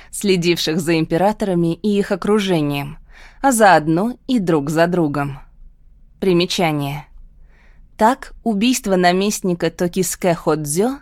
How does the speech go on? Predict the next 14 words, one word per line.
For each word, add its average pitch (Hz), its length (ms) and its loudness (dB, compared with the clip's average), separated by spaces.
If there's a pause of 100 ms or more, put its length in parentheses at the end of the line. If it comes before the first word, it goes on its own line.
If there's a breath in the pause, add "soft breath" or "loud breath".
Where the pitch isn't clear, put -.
(140)
о 202 100 -2
котором 180 480 2
упоминает 185 680 0
непрошенная 160 640 -2
повесть, 151 640 -6 (120)
свиток - 440 -4
первый – 151 480 -2 (460 loud breath)
произошло 214 640 4
по 180 140 2
прямому 202 560 2
приказу 196 580 0
правительства 170 720 0
в 170 80 -6
Камакуре. 170 800 0